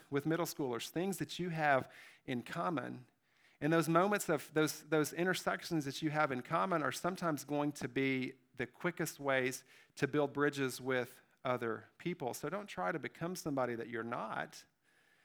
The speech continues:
but start squarely in the midst of who you are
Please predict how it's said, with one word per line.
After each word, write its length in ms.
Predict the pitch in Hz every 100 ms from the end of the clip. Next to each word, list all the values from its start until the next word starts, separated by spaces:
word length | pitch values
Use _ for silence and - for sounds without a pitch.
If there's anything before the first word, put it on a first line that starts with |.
| _ _ 127
but 220 | 135 -
start 420 | - 160 214 -
squarely 800 | - - 156 196 175 143 127 117 -
in 100 | 135
the 80 |
midst 260 | 135 151 -
of 60 | 127
who 80 | 131
you 240 | 127 120 117
are 380 | 120 120 113